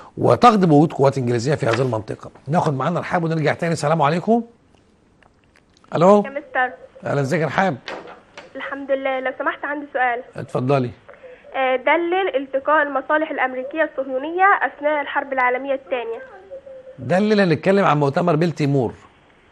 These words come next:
Speaker 2: مؤتمر بيل تيمور؟
Speaker 1: اه، لو قلنا دلل، قلنا فسر، هنتكلم على مقدمة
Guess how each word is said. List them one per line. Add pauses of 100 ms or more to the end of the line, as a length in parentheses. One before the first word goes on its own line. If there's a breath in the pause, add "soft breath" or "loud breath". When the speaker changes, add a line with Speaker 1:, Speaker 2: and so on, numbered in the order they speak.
(1120)
Speaker 2:
مؤتمر
بيل
تيمور؟
Speaker 1:
اه،
لو
قلنا
دلل،
قلنا
فسر،
هنتكلم
على
مقدمة